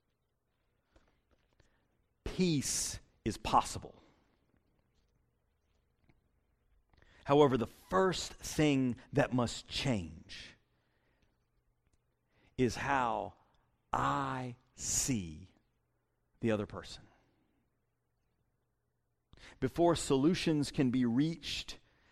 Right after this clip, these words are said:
in our struggles, I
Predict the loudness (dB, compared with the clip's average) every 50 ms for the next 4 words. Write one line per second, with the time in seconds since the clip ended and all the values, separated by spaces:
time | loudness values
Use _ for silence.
0 | _ _ _ 0 2 2 2 2 0 -2 -6 -8 -10 -8 0 4 6 6 6 4
1 | 2 -4 -4 -6 -10 -12 -14 -14 -14 -14 -14 -16 -16 -20 -20 _ _ _ _ _
2 | _ _ _ _ _ _ -2 0 2 2 2 2 0 0 -2 -2 -2 -4 -4 -6